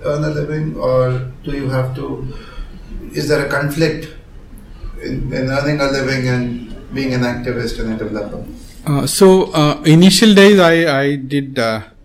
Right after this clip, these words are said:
Speaker 2: some of the crowdfunding campaigns wherein I would, you know, promise I'll work for one or two full months on this particular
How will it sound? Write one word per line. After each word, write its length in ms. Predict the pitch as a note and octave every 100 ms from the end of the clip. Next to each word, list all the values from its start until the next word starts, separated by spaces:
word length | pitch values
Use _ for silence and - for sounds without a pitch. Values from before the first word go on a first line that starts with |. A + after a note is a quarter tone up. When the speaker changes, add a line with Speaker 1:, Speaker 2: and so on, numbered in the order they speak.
| _ - _ _ _
Speaker 2:
some 300 | - - C#3
of 480 | C#3+ D3 C#3+ - - -
the 220 | C3+ B2+
crowdfunding 760 | B2+ B2 B2+ B2 C#3 C#3+ D3 D3
campaigns 640 | C#3 C3 C#3 D3+ D#3+ D3
wherein 320 | C3 B2+ C3
I 220 | C3 A#2+ B2
would, 200 | B2 B2
you 140 | A#2+
know, 160 | C3+ D#3
promise 440 | D3+ B2 B2 C3
I'll 160 | B2+ A#2+
work 380 | A#2+ A#2 A2+ -
for 180 | - A#2
one 480 | A#2+ A#2+ A#2+ A#2+ - - - _
or 120 | - D3
two 360 | - B2+ B2
full 340 | B2 - C3 B2
months 480 | B2+ C#3+ A#2 A#2+ -
on 260 | A#2+ A2+
this 640 | A#2 A#2+ A#2 - - -
particular 840 | - A#2+ A2+ B2 A#2+ A2+ A2+ G#2+